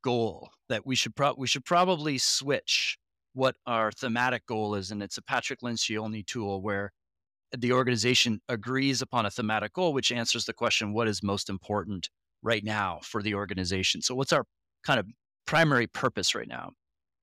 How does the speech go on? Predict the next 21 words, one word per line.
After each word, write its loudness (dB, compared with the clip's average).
And 0
we 2
had 2
at -2
the -4
time 0
a 4
thematic 2
goal 2
around, 2
I 0
don't -2
know, -14
collaboration 0
or -4
something 2
that 4
was 0
no 6
longer 6
important, 2